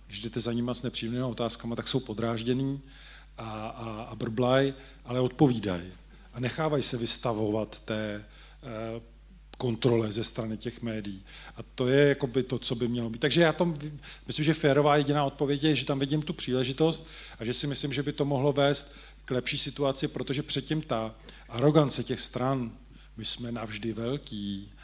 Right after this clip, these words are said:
my se s nikým nemusíme jakoby zahazovat", nebo "Tady nějaký skandál, tak co my s tím?", ta byla dlouho příliš silná. Já si myslím, že za ten pád si opravdu do velké míry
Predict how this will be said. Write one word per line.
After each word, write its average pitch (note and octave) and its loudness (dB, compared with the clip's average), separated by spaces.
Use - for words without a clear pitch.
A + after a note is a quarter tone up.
my A2+ -4
se - 2
s - 0
nikým A#2+ -4
nemusíme A#2 -2
jakoby A2 -8
zahazovat", A#2+ -2
nebo A2 -4
"Tady A2 -4
nějaký A#2 -2
skandál, A#2 -2
tak A2+ -8
co - -10
my A#2 -4
s - 0
tím?", A2+ -2
ta A#2 -8
byla B2 4
dlouho B2 8
příliš A#2+ 2
silná. B2+ 4
Já G2+ -6
si - -4
myslím, A#2 -4
že G#2+ -2
za A2+ -2
ten A#2 -4
pád A2 -4
si - -4
opravdu A#2 -4
do A2+ 0
velké A2+ -2
míry A#2 -2